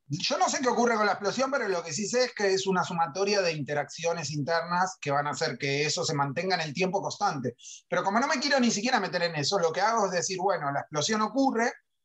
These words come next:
y lo único que sé es que un tiempo después, que no lo determiné ni me interesa, la situación es la de la derecha en el dibujito, es esto.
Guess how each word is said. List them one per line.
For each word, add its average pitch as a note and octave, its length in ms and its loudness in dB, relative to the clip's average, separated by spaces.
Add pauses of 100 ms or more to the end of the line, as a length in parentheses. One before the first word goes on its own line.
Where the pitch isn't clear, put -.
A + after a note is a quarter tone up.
(160)
y D3+ 100 0
lo D#3 140 6
único G#3+ 320 4
que G#3+ 100 2
sé B3+ 120 2
es A#3+ 60 -4
que G#3+ 100 -2
un F#3 200 -2
tiempo G3 420 2
después, A#3 640 0
que C3 120 2
no C3 140 6
lo C3+ 140 6
determiné E3 720 0
ni C3 140 4
me B2 80 0
interesa, A3 640 0 (420)
la D3 140 0
situación E3+ 500 0
es G#3 300 -2
la D3 140 2
de C3+ 140 2
la C3 120 2
derecha C#3+ 360 -2
en C3 80 -2
el B2+ 80 0
dibujito, B2 440 4
es A#2 80 -2
esto. - 280 -4